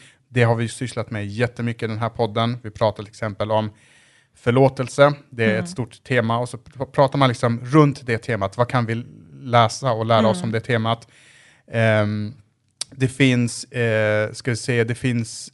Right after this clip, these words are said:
Speaker 1: ehm,
Speaker 2: Exegetisk.
Speaker 1: exegetisk teologi också.
Speaker 2: Mm.
Speaker 1: Eh, och det handlar ju mycket om att liksom sätta sig in i en bok, eh,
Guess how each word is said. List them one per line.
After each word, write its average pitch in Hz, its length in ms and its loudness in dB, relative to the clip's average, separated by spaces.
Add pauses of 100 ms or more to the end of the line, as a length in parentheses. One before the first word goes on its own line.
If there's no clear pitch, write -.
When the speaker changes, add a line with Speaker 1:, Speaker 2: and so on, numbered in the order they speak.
Speaker 1:
ehm, 104 560 -2
Speaker 2:
Exegetisk. 202 800 -4
Speaker 1:
exegetisk 131 720 -2
teologi 143 480 0
också. 170 220 2
Speaker 2:
Mm. 180 120 4 (540)
Speaker 1:
Eh, 117 160 0
och 131 80 4
det 139 60 8
handlar 170 220 6
ju 147 140 10
mycket 143 200 2
om 127 180 0
att 113 260 -2
liksom 120 380 -8 (160)
sätta 131 280 -6
sig 131 180 -4
in 123 200 -2
i 113 300 -6
en 117 140 -2
bok, 175 400 0 (220)
eh, 107 520 -6